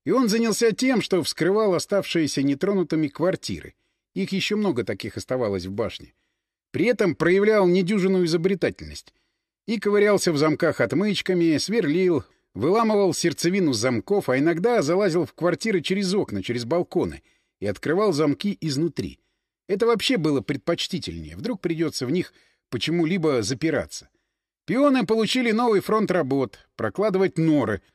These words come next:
в только что вскрытых квартирах. Благо, что нам удалось, наконец, купить на рыночке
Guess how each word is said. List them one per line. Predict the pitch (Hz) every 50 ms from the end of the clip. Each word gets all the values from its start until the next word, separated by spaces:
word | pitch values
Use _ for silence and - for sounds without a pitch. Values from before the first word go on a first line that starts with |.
| _ _ _ _
в | _ -
только | - 220 233 156 185 175
что | - - 175 143
вскрытых | - - - 170 170 - 147 - -
квартирах. | - 143 156 156 - - - 107 76 71 - - _ _
Благо, | 98 156 214 220 165 151
что | - - 165
нам | 185 190 175 156
удалось, | 131 147 147 165 180 151 -
наконец, | 139 123 - 143 160 170 156 - - -
купить | - 156 139 - 190 170 - -
на | 127 127
рыночке | 139 180 208 190 151 - - - 160 143 107